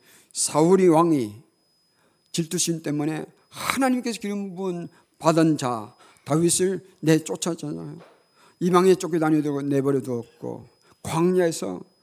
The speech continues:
헤매도록 버려두었고 심지어는 죽이려고까지 했는데 얼마나 비참한 얘기겠습니까? 오늘날 교회의 모습을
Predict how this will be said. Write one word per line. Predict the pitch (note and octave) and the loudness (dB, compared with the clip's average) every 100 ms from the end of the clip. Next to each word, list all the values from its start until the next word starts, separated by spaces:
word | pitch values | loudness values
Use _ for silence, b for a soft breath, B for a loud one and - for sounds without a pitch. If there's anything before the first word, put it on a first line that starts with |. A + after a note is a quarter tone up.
| _ _ _ _ _ _ - - | _ _ _ _ _ _ -18 -2
헤매도록 | E3 D#3+ D3+ C#3 A2+ - _ - | 4 6 6 2 -2 -10 _ -4
버려두었고 | C#3+ B2 B2+ A2+ - C3 B2+ | -2 -2 -6 -8 -8 -10 -6
심지어는 | - F#3 F#3+ F3+ | -4 0 0 0
죽이려고까지 | - A#3 G#3 G3 E3 D#3+ E3+ C#3+ | -2 -6 -4 -2 -2 -2 -4 -2
했는데 | C3+ C#3 B2+ C3+ C#3 C3+ b b b b | -2 -2 -2 -4 -6 -10 b b b b
얼마나 | - F#3+ B3 | -4 -2 -4
비참한 | A3+ - F#3+ A3+ G3+ | -6 -10 -6 -6 -6
얘기겠습니까? | E3 D3 B2+ A2+ D#3+ C#3+ - _ _ _ _ _ C#4 _ _ _ _ _ _ _ _ _ _ _ _ _ _ _ _ _ _ _ _ _ b b b | -6 -10 -10 -14 -16 -18 -20 _ _ _ _ _ _ _ _ _ _ _ _ _ _ _ _ _ _ _ _ _ _ _ _ _ _ _ b b b
오늘날 | F3+ F3+ E3 E3+ F3+ E3 D#3+ _ _ _ _ _ _ _ _ _ _ _ - | 8 10 10 10 6 2 -8 _ _ _ _ _ _ _ _ _ _ _ 0
교회의 | D3+ D3+ | 2 2
모습을 | D3 C#3+ - D3 C3+ B2+ | 2 -2 -4 -6 -6 -8